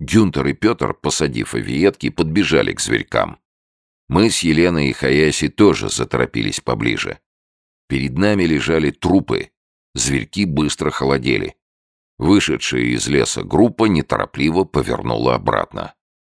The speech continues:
«Ничего не понимаю, Арн», выдавил трясущимися губами Пётр. «Эксперимент был чистый». «Я, кажется, догадываюсь», медленно проговорил Гюнтер.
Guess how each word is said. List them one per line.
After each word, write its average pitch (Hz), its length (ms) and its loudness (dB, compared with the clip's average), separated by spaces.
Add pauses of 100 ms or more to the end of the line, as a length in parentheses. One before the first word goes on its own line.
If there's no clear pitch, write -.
(460)
«Ничего 95 360 0
не 90 120 0
понимаю, 90 480 2
Арн», 60 360 0 (360)
выдавил 60 460 0
трясущимися 65 840 -2
губами 60 440 -2
Пётр. - 440 -2 (500)
«Эксперимент 78 640 0
был 76 280 2
чистый». - 580 -4 (1040)
«Я, 120 300 6
кажется, 64 580 -2
догадываюсь», 50 1040 -2 (360)
медленно 53 680 -2
проговорил 53 640 0
Гюнтер. 53 640 -4